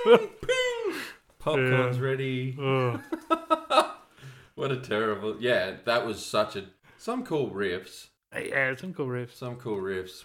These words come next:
Speaker 2: but I would not, yeah, you, that killed Metallica. But not so much, not just the album, I'm talking about the documentary.
Speaker 1: Yeah, yeah.
Speaker 2: Watching how they were like, you know, super massive ego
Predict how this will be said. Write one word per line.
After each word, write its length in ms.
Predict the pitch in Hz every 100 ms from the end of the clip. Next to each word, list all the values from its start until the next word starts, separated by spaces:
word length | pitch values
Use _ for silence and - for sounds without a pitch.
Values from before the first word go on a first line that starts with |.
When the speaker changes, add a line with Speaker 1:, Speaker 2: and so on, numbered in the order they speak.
| -
Speaker 2:
but 340 | 98 92 -
I 220 | 87 90 87
would 240 | 92 98 90
not, 300 | 87 85 - -
yeah, 240 | 82 87 80 - _ _ -
you, 180 | 95 92
that 220 | 104 104
killed 260 | - 101 92
Metallica. 640 | 90 82 87 87 - 85 - - -
But 140 | 156
not 220 | 175 196 196
so 80 |
much, 240 | 190 165 - - _ -
not 140 | 214
just 180 | 190 135
the 140 | 127
album, 300 | 131 135 110
I'm 100 | 107
talking 320 | 110 110 123
about 160 | 117 107
the 60 | 95
documentary. 760 | 110 101 95 95 101 139 131
Speaker 1:
Yeah, 200 | 123 117
yeah. 180 | 113 107
Speaker 2:
Watching 460 | 113 117 131 113 104
how 180 | 104
they 160 | 101 101
were 120 | 98
like, 480 | 98 95 92 90 - _ _ _ _ -
you 120 | 110
know, 200 | 95 117 - _ _
super 1040 | - - - - 262 254 262 208 151 110 - - _ _ _
massive 680 | 123 135 170 160 139 127 -
ego 640 | - 117 156 165 107 87